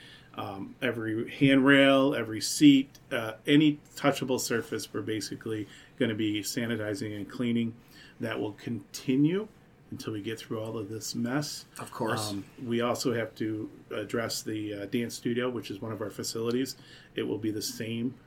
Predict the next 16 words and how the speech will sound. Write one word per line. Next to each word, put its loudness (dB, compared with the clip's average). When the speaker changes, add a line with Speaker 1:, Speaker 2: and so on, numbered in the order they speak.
Speaker 1:
procedures -4
for -6
them. 0
They 0
will -4
be -4
cleaning, -2
sanitizing, -4
uh, -10
ensuring -2
that -6
we're -8
not -8
part -2
of -6
the -8